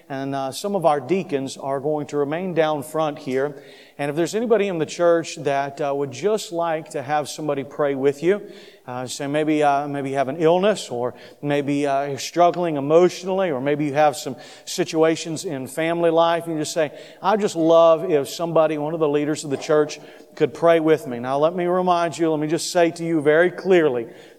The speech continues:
this is not a healing service. This is not some sort of charismatic movement. We just simply want to be God's people, and we want to lead and love and pray for the people of our congregation.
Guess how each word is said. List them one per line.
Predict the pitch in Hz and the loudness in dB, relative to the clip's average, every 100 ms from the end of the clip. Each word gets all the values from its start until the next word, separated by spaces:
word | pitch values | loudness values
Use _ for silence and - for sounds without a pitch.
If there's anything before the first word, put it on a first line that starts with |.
| - | -10
this | 135 | -6
is | 151 127 | -6 -4
not | 151 151 156 | 2 4 4
a | 170 | 2
healing | - 180 175 170 147 | 0 2 2 2 -4
service. | - 147 135 - - - - _ _ _ _ - | 0 2 2 -4 -14 -16 -18 _ _ _ _ -12
This | 120 - | -10 -8
is | 131 | -6
not | 143 156 160 | 0 2 0
some | 165 160 | -2 -8
sort | 143 165 147 | -4 0 0
of | 131 | 0
charismatic | 151 151 165 165 165 165 165 | 0 2 2 0 2 4 2
movement. | 165 160 160 135 143 127 - - _ _ - | 0 0 0 0 -6 -6 -18 -20 _ _ -6
We | 139 147 | -4 -2
just | 147 - - | -4 -4 -4
simply | 175 175 175 | -4 0 2
want | 165 | 2
to | 147 | 0
be | 139 | -4
God's | 127 139 151 160 | 2 4 4 2
people, | - 151 135 135 135 147 - - _ - | -6 -6 -4 -2 -4 -8 -20 -20 _ -10
and | 131 | -4
we | 143 | 0
want | 147 143 | 0 0
to | |
lead | 135 156 160 175 | 0 0 0 -2
and | 160 | -2
love | 139 143 147 143 | 4 6 6 2
and | 151 131 | -6 -8
pray | - 170 160 147 | -2 2 2 2
for | 151 | -2
the | 135 | -6
people | 135 147 143 | -4 -4 -2
of | 135 | 0
our | 135 135 | 2 0
congregation. | 143 143 135 131 143 131 - 117 | -2 -4 -4 0 0 0 -8 -16